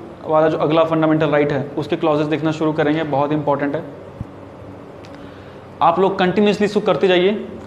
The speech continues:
अब video जो पढ़ने की जो स्पीड है वो थोड़ी सी तेज़ हो जाएगी और इसी के साथ साथ science की जो video है वो भी आपके सामने मैं जल्दी लाऊंगा।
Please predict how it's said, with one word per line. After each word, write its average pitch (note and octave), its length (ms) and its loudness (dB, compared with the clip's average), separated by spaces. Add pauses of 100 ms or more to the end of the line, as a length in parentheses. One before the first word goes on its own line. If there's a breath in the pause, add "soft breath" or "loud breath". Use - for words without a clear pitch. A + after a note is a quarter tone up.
अब F#3+ 320 2 (560)
video F3 400 6 (240)
जो E3+ 140 0
पढ़ने E3+ 360 2
की F#3+ 120 2
जो F#3 60 6
स्पीड F#3+ 340 2
है C3+ 280 -2 (140)
वो D#3+ 140 -2
थोड़ी F#3+ 300 4
सी G3 120 0
तेज़ E3+ 240 4
हो D#3+ 60 0
जाएगी D3+ 360 2 (420 loud breath)
और E3 200 6
इसी E3 200 0
के F#3+ 80 4
साथ E3+ 200 4
साथ - 1120 -6
science F3+ 340 2
की G3+ 80 0
जो F#3+ 80 6
video F3 300 4
है D#3 120 4
वो D3+ 160 4
भी F#3 200 4
आपके E3+ 260 2
सामने E3 260 0
मैं E3 100 -2
जल्दी D#3+ 200 4
लाऊंगा। D#3+ 300 2